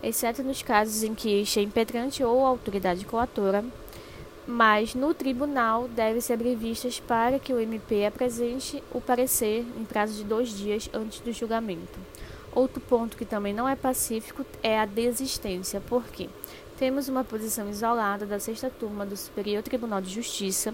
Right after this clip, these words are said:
em que há o entendimento de que não cabe a desistência de habeas corpus em razão da, da liberdade ser um direito fundamental, enquanto que todas as outras demais turmas do próprio S T J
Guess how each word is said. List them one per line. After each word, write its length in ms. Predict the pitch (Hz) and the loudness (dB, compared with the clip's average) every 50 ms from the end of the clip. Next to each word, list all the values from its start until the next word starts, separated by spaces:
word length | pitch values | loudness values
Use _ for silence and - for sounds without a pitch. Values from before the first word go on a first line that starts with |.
| - - - - - - - - - - - - - - - - | -6 -10 -14 -14 -12 -12 -12 -12 -12 -14 -14 -14 -16 -16 -4 -2
em 120 | - 226 | -2 -2
que 160 | 220 - - | 0 6 8
há 100 | 247 226 | 8 8
o 80 | 233 254 | 8 6
entendimento 680 | 277 269 - 269 247 226 226 226 214 214 226 220 233 | 4 4 2 0 0 0 -2 -2 -2 -2 -2 -2 -4
de 100 | 214 214 | -6 -4
que 120 | - - 233 | -2 0 0
não 140 | 226 233 | 0 0
cabe 300 | 240 - 254 247 240 247 | 0 0 0 2 4 4
a 20 | 247 | 4
desistência 480 | 233 233 233 226 220 - 226 220 226 | 4 4 0 0 -2 -2 -2 -2 -4
de 120 | 220 214 233 | -2 0 0
habeas 260 | 214 214 226 233 - | 4 4 2 2 2
corpus 500 | - - 202 180 190 - - 247 233 220 | 0 2 2 2 2 2 -2 -2 0 0
em 80 | 214 220 | -2 -2
razão 320 | 220 214 214 202 208 202 | 0 0 0 0 -2 0
da, 120 | 202 208 202 - - - - - - | 0 0 0 -2 -10 -16 -16 -16 -4
da 160 | - 208 208 | 2 4 4
liberdade 560 | 196 208 220 214 233 233 214 214 208 208 214 226 | 4 4 4 6 6 6 8 8 6 6 6 6
ser 220 | - - 240 226 | 4 4 4 4
um 80 | 226 226 | 2 -2
direito 280 | 202 214 214 202 - - | 2 2 0 0 0 -6
fundamental, 840 | - - 254 254 247 247 247 247 262 262 - - 196 185 180 180 190 185 - - - - - - - - | -8 -6 -2 2 2 2 2 0 -4 -4 0 2 4 4 4 2 0 -6 -12 -16 -16 -16 -16 -16 -12 -12
enquanto 300 | 214 - 220 220 214 - | -4 -2 0 0 0 -2
que 80 | - 202 | -4 0
todas 340 | 247 233 240 285 294 254 | 0 2 2 2 2 4
as 160 | 262 240 226 208 | 2 2 2 0
outras 260 | 202 185 208 208 196 | -2 0 0 -2 0
demais 360 | 208 202 202 202 262 - - | 0 0 2 2 0 0 -4
turmas 420 | - - 220 214 214 202 202 214 | -2 0 0 0 2 2 2 2
do 100 | 202 247 | 2 -2
próprio 400 | 269 - 262 226 220 - 240 208 | 0 4 4 4 4 4 2 4
S 220 | 190 190 202 - - | 4 4 2 2 0
T 140 | - 208 214 | 0 -2 2
J 360 | 190 190 175 175 175 - | 2 2 2 2 0 -4